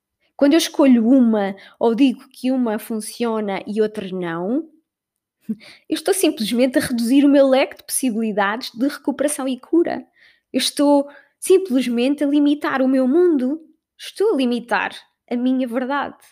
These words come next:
E, <laughs> e em criança, eu ouvi muitas vezes a minha mãe dizer:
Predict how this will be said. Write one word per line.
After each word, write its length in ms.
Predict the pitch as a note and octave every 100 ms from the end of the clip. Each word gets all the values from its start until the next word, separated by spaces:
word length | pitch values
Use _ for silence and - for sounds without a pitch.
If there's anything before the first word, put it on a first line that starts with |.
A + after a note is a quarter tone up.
| _ _ _ _ _ _ _ _ _ _ _ _ _ _ _ _ - - - _ _ _ _ _ -
E, 260 | C#4+ D4
<laughs> 640 | C4+ C4 B3+ B3 - _ _
e 580 | C#4 D4+ D#4+ C#4 - _ -
em 160 | F#4+
criança, 720 | F#4 E4 D4+ A#3+ B3 - A#3+ F4+ - _
eu 100 | D4
ouvi 400 | E4 D#4 B3+ -
muitas 480 | A3+ D#4 A4 G4+ F4
vezes 440 | C4 C4+ B3+ A3+
a 60 | B3+
minha 220 | A#3+ A3+
mãe 400 | A3 G3+ G3+ B3 - _
dizer: 500 | A3 B3+ A3+ A3 -